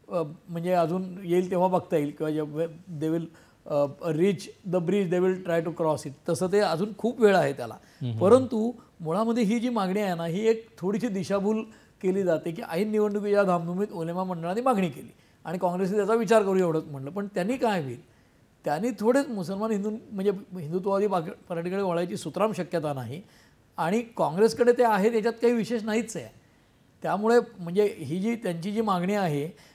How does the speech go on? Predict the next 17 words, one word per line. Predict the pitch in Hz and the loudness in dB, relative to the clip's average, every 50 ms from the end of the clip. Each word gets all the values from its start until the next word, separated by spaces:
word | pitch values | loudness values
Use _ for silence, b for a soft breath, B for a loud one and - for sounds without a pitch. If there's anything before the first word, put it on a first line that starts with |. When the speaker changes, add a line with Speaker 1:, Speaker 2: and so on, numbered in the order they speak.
| B B | B B
Speaker 1:
आणि | - 151 156 190 | -6 -4 -2 2
दहा | 185 180 170 185 | 4 6 6 6
टक्क्याचं | 185 175 - 196 190 180 196 | 4 2 -2 -2 0 2 2
आरक्षण | 185 175 180 165 - 185 | 4 4 2 2 0 -2
वगैरे | 185 180 175 170 170 175 185 | -2 -2 -2 -2 -2 -4 -2
ते | 180 226 | -2 -2
टिकणारं | 214 220 - 214 165 208 214 226 247 262 240 | -2 -2 -4 -4 -2 0 0 0 0 0 0
नाहीच | 220 185 202 233 233 233 - | 0 2 2 0 0 -2 -6
आहेत. | 175 - - - b b b b b b b _ _ - | -6 -8 -8 -12 b b b b b b b _ _ -4
त्यामुळे | 156 160 185 208 214 233 226 - | -4 -2 -2 0 0 -2 -2 -2
उलेमांच्या | 185 151 170 185 202 208 208 220 214 | -4 -4 -2 -2 -2 -2 0 0 0
मागणीला | 214 202 190 202 208 214 | 0 0 0 0 0 -2
फारसा | 214 220 - 151 151 139 - 208 190 | -2 -2 -6 -6 -6 -4 0 0 0
अर्थ | 180 175 - | 0 0 -2
नाही | 208 208 208 202 | -2 -2 0 0
आहे | 208 196 | 0 -2
आणि | 180 190 | -2 -4